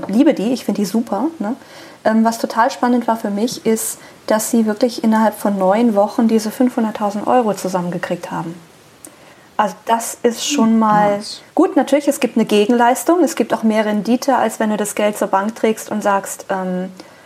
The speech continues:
Speaker 1: „Hier, legen Sie mal ein Sparkonto an.“ Aber tatsächlich ist es ja so, dass die meisten
Speaker 2: Mhm.
Speaker 1: Leute ta-, den Banken wesentlich mehr vertrauen als jetzt einem sozialen Unternehmen mit, sagen wir mal,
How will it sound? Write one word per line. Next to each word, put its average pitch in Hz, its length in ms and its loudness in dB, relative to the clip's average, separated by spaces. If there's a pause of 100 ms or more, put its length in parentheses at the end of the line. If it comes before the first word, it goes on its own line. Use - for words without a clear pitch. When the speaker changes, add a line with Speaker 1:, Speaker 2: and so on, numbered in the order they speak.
(120)
Speaker 1:
„Hier, 247 280 4
legen 220 220 2
Sie 214 120 -2
mal 202 100 -2
ein 185 60 -4
Sparkonto 240 500 2
an.“ 277 240 2 (380)
Aber 214 240 2
tatsächlich 240 440 -2
ist 247 140 0
es 247 140 0
ja 220 100 2
so, 208 160 0
dass 240 160 0
die 233 120 -2
meisten 202 480 2
Speaker 2:
Mhm. 240 60 4
Speaker 1:
Leute 233 300 2
ta-, 220 200 -4 (420)
den 214 180 4
Banken 233 560 2
wesentlich 233 500 2
mehr 208 200 2
vertrauen 220 640 0
als 202 280 2
jetzt 220 300 -6
einem 208 300 0
sozialen 202 380 -4
Unternehmen 214 460 0
mit, 226 160 -2
sagen 208 200 -2
wir 214 60 -4
mal, 202 240 0